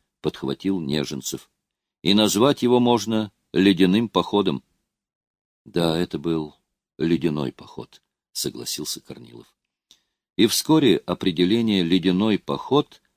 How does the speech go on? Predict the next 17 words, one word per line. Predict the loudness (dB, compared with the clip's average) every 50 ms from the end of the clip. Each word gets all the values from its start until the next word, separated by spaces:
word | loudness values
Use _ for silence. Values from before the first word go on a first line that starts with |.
| _ _ _ _ _
облетело | -2 0 2 2 0 0 0 0 0 0 2 0 -2
всю | -2 -6 -4 -2 -2 -2 -2 0 -2
армию, | 0 0 0 -2 -4 -4 -4 -6 -8 -10 _ _ _ _ _ _
обрело | 0 2 4 6 6 6 6 6 6
особый | 6 4 4 2 2 4 4 2
смысл, | 2 2 0 0 2 0 0 0 -2 -2 -4 -6 -6 -10 _ _ _ _ _ _ _
обросло | 0 2 4 4 4 4 4 2 0 2 4 6 6 4 4 2 0
ореолом | 0 2 2 2 2 4 2 2 2 2 2
легенд. | 2 2 0 4 4 4 4 2 -2 -4 -12 -20 -20 _ _ _ _ _ _ _ _ _ _ _ _ _ _ _
Спустя | _ -8 -2 0 -2 -2 0 0 0 2
некоторое | 2 0 -2 -4 -4 -2 -2 0
время, | 0 0 0 0 0 -2 -4 -8 _ _ _ _ _
по | -2 -2
предложению | 0 0 0 2 2 2 2 2 2 0 2 2 2 0 -2
Деникина, | -2 -2 -2 0 2 2 0 0 -2 -2 -2 -2 -2 -4 -8 _ _ _ _ _ _ _
Ивлеву | 0 2 2 4 4 2 2 0
пришлось | 0 -2 -4 -4 -2 0 0 2 2 2 -2 -6 -8